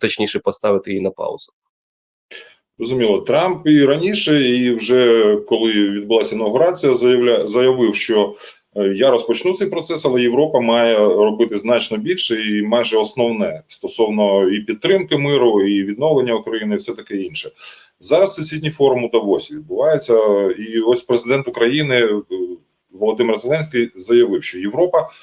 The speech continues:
Speaker 2: ну, має сама піклува-, піклуватися нарешті про себе, зважаючи на те, що сьогодні Сполучені Штати й не розглядають континент як, е,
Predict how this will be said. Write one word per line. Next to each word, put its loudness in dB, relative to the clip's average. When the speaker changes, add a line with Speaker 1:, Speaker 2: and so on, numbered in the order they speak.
Speaker 2:
ну, -10
має 0
сама 0
піклува-, 0
піклуватися 0
нарешті 2
про -6
себе, 0
зважаючи 0
на -2
те, -8
що -2
сьогодні 2
Сполучені 0
Штати 0
й -4
не 0
розглядають 2
континент -2
як, 0
е, 4